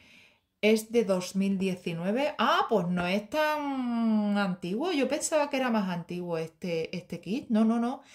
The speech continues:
De Richard McNeil es el, el ilustrador. Y, bueno, este ilustrador tiene más, te-, yo tengo más kits de este ilustrador.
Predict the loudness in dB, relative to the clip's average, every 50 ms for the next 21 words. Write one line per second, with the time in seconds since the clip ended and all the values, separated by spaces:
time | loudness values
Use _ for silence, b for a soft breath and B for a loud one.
0 | B B B B -2 2 4 4 4 4 0 -4 -4 -2 -2 -2 -2 -2 -2 -2
1 | -2 -2 -4 -6 -10 -8 -4 -2 0 0 0 0 -2 -6 -10 -12 _ _ _ _
2 | -2 -2 -2 -2 -2 -2 0 0 0 0 -2 -2 -4 -4 -4 -6 -6 -6 -8 -8
3 | -8 -8 -8 -10 -10 -12 -14 b b b b b b b _ 2 2 4 4 2
4 | 0 -2 -6 -8 -6 -4 -2 0 2 2 2 0 -2 -6 _ _ _ _ _ _
5 | _ _ _ _ _ _ _ _ _ _ _ -2 2 2 4 4 4 4 4 2
6 | 4 4 2 2 2 -2 -6 -6 -4 -4 -4 -2 -4 -2 -2 -2 -4 -4 -2 -2
7 | 0 2 0 0 -2 -4 -6 -4 -2 -2 0 0 -2 -2 -2 -2 -2 -2 -4 -6
8 | -8 -8 -8 -4 -2 -2 -2 -2 0 0 0 0 0 -2 -6 -10 _ _ -14 -12
9 | -12 -14 _ _ -10 -8 -8 -8 -10 -10 -10 -8 -10 -10 -12 -12 -10 -8 -8 -8
10 | -10 -12